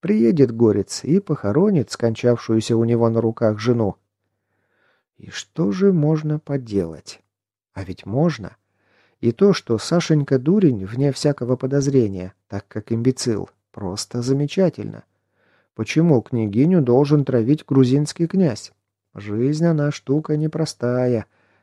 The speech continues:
Как говорится, земля круглая, за углом встретимся.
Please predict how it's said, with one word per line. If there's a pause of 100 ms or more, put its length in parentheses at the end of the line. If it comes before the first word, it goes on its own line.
(120)
Как
говорится,
земля
круглая,
за
углом
встретимся.